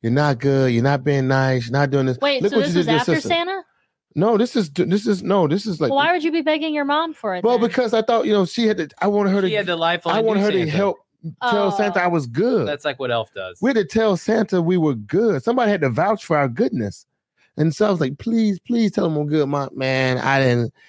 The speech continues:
Speaker 1: she said nothing of the sort. And next thing you know,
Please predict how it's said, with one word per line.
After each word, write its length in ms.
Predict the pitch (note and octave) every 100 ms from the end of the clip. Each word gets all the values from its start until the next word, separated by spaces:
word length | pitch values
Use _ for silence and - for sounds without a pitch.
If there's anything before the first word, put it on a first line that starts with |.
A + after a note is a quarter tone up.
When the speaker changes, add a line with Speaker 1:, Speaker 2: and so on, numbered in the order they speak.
| _ _
Speaker 1:
she 220 | - F3
said 320 | C#3+ C#3 A2
nothing 680 | A2 A#2+ C3 C#3+ B2 C3 A2+
of 200 | A2+ A2+
the 80 | G#2
sort. 400 | - B2 G2 F2+ _ _ _ _ _ _ _
And 140 | A2+ A2+
next 240 | C3 C3
thing 180 | - C3
you 100 | C3
know, 320 | C3 D3 D#3+